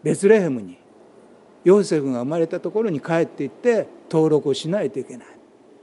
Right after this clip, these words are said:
もうそれがちょうど出産の時に当たっていた。もう宿屋はいっぱいで満員になって、もう汚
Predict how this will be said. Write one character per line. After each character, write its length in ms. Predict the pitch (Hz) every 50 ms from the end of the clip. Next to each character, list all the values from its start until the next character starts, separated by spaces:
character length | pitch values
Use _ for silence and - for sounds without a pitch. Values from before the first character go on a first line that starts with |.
| _ _ _ _ _ _ _ -
も 140 | 196 196 175
う 40 |
そ 120 | - - 196
れ 100 | 202 208
が 120 | 202 190
ち 120 | - - 220
ょ 160 | 214 208 202
う 60 | 202
ど 260 | 202 247 285 285 269 - _ _ _ _
出 280 | - - - 170 -
産 300 | - - 160 143 139 135
の 200 | 131 120 107 101 _ _ _ _ _ _ _ _ _
時 220 | - 156 - 151 143
に 100 | 127 107
当 100 | 110 113
た 140 | - 113 101
っ 40 |
て 200 | - _ - 107
い 40 | -
た。 140 | - - - - _ _ _ _ _ _ _ _ _ _ _ _ _ _ _ _ _ _ _ _ _ _ _ _ -
も 260 | 170 190 220 202 180
う 60 | 147
宿 260 | 131 143 151 175 170
屋 160 | 165 151 127
は 120 | 120 113 110
い 60 | 123
っ 20 |
ぱ 300 | 117 _ _ - 120 110
い 60 | 107 98
で 180 | 101 98 - - _ _ -
満 300 | 147 139 135 135 135 131
員 60 | 127
に 120 | 123 117 117
な 120 | 117 110
っ 20 | 110
て、 220 | _ _ - - - - _ _ _ _ _ _ _ _ _ _ _ _ _ _ _ _ _ _ _ _ _ _ _ _ _ _ _ _ _ _ _ _ _ _ _ _ _ _ _ _
も 240 | 170 160 143 127 113
う 60 | 117
汚 240 | - - - 139